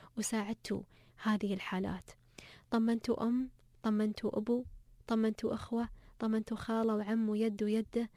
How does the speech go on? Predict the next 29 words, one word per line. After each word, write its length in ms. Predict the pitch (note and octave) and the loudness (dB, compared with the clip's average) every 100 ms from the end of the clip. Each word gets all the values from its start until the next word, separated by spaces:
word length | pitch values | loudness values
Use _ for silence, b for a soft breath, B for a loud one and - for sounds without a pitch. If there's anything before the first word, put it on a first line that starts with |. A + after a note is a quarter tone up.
| B B - | B B 0
طمنتوا 400 | A3+ A3+ A3+ A#3 | 2 2 2 2
يران، 480 | G#3+ A3 A#3 B3+ B3+ B B | 2 2 2 2 -2 B B
منكم 280 | A3+ - A3+ - | -4 -2 -2 0
أنتوا 260 | C4 B3+ | 0 0
في 80 | A#3 | 0
البداية 460 | A3+ G#3+ A#3+ A#3+ A#3 | 2 2 2 2 2
سديتوا 500 | A3 G3+ A3+ - A3 | 0 0 0 2 0
مبلغ 280 | A3 A3 G#3+ A3 | 0 -2 -4 -6
أربعين 460 | G#3 G#3 A3+ A#3 - | -4 -2 0 -2 -2
ألف 160 | A3+ | -6
حق 140 | - G#3 | -4 -6
الطفل 400 | G#3 - A3+ G#3 | -6 -8 -4 -2
محمد 440 | F#3 - A3 G#3+ G#3 - | -2 -2 -2 -2 -2 -4
اللي 200 | G#3 G3 | -4 -4
عنده 220 | G#3 G3 | -4 -4
سرطان 500 | - F#3+ G3 G3 G3 | -6 -8 -8 -6 -6
الد-، 320 | F#3 - - | -6 -8 -10
الدم 320 | G3 F#3+ A#3 A#3+ B B - | -6 0 0 -2 B B -6
ومحتاج 340 | G#3 - A3 | -6 -2 -2
أربعين 340 | G#3 G3 G#3 G#3 | -2 -4 -4 -2
ألف. 160 | A#3+ A#3+ B B B - | -4 -4 B B B -6
أنتوا 160 | A3 | -4
سديتوا 440 | A#3 G#3 A3 A3 G#3 | -2 2 2 2 0
مستمعينا 540 | G3+ A3 G3+ G#3+ G3+ | -2 -4 -2 0 0
وزود، 300 | F#3 G3+ F3 | 0 0 -2
الحمد 320 | F3 - G3+ | -4 -2 -2
لله 180 | F#3+ F#3+ | 0 -2
رب 200 | F#3 F#3 | -4 -6
العالمين. 500 | F#3+ F#3+ G3 G3+ G#3 | -6 -6 -6 -6 -8